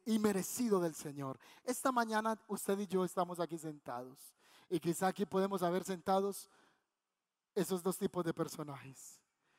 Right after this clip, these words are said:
los Judas y lo-, los Pedros. Los Judas, aunque le sirven la mesa,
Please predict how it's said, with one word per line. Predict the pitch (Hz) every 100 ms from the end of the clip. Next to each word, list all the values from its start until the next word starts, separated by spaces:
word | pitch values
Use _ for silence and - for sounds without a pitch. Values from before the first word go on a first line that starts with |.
| _ _
los | 151 151
Judas | - 220 254 285 - - - - _ _ _ _
y | - 143
lo-, | 143 - -
los | 160 151
Pedros. | - - 127 113 - - - _ - - _
Los | 160 156
Judas, | 233 262 269 269 - - - -
aunque | - 170 165
le | 170 165
sirven | - 214 214 208
la | 196
mesa, | 226 233 240 220